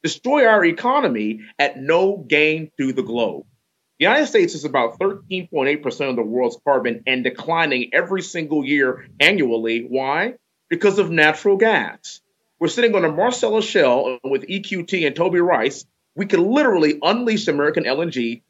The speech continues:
and not just fuel ourselves, but fuel our allies.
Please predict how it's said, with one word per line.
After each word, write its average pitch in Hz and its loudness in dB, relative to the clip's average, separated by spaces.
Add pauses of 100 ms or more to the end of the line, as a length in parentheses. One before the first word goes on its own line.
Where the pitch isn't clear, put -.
and 143 -2
not 185 0
just - -6
fuel 175 0
ourselves, 147 0 (160)
but - -12
fuel 175 0 (140)
our 165 4
allies. 143 4